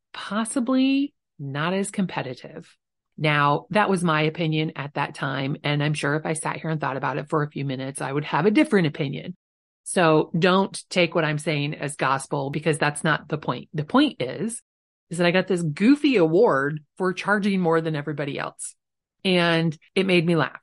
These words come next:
And it still makes me laugh because that's why I keep it. Now, is that an award I'm <laughs> going to share on Facebook? "Hey guys,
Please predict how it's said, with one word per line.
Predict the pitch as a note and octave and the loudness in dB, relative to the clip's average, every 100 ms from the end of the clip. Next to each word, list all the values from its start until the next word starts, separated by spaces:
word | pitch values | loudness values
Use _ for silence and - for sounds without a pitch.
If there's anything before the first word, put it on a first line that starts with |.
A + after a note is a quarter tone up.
| - | 2
And | A3+ | 2
it | A3+ | 4
still | C#4 | 4
makes | C4 D#3+ E3 | 4 4 0
me | |
laugh | C#3 B2+ C#3 | -2 -2 -4
because | E3 D#3+ D#3 | -4 -2 -2
that's | D#3 D3+ | -2 -2
why | C3+ | -4
I | |
keep | B2+ D3+ D3 | -2 -6 -6
it. | B2+ _ _ _ - | -10 _ _ _ -10
Now, | A3 | -8
is | A3 | -6
that | A3 C#4+ | -6 -6
an | F4 | -4
award | D4+ F3 D3+ D#3 F#3 - | -6 -4 -4 -4 -4 -6
I'm | F#3 F3+ | -8 -6
<laughs> | D3+ | -6
going | E3+ E3+ F3 | -6 -6 -8
to | F3+ | -12
share | D3+ - C#3 C3+ D3+ F3 | -14 -12 -12 -12 -12 -12
on | D#3 D#3+ | -10 -10
Facebook? | D3+ - - F3 - F3+ B3+ - _ _ _ _ - | -12 -14 -16 -14 -10 -8 -8 -12 _ _ _ _ -6
"Hey | F4+ G#4+ | -2 0
guys, | B3+ C4+ C#4+ E4 | 0 -2 0 -2